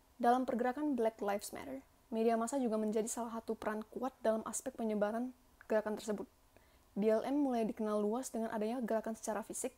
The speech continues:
yaitu protesnya, di berbagai tempat maupun negara. Penyebaran kabar gerakan tersebut juga semakin luas setelah tagar Black Lives Matter ini menguasai media sosial Twitter.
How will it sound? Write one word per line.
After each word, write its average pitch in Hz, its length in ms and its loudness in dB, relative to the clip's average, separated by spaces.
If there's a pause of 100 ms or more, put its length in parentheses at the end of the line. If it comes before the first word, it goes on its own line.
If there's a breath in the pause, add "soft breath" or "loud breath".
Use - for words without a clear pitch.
(260)
yaitu - 160 0
protesnya, 202 800 -2 (340 loud breath)
di 226 160 4
berbagai 214 320 4
tempat 214 320 -2
maupun 196 320 0
negara. - 320 -8 (560)
Penyebaran 240 460 4
kabar 220 260 4
gerakan 214 380 -2
tersebut 226 340 -6 (460 soft breath)
juga 226 220 4
semakin 220 320 -2
luas 220 320 -2
setelah 220 340 -2 (140)
tagar 214 400 0
Black 214 320 0
Lives 202 320 -2
Matter - 260 -6
ini 262 320 -2 (640 soft breath)
menguasai 220 480 0
media 214 240 2
sosial 208 320 -4
Twitter. 214 320 -4